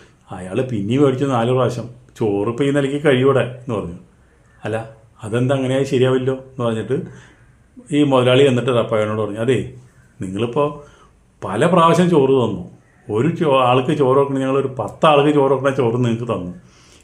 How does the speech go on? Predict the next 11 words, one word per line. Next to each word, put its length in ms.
ഇനി 200
ചോറ് 240
ചോദിച്ചാൽ 320
തരില്ല 320
കേട്ടോ" 160
എന്ന് 120
പറഞ്ഞു. 160
അപ്പോൾ 340
പിള്ളേരേറ്റ് 480
ഇടപെട്ടു, 340
"അതേ, 240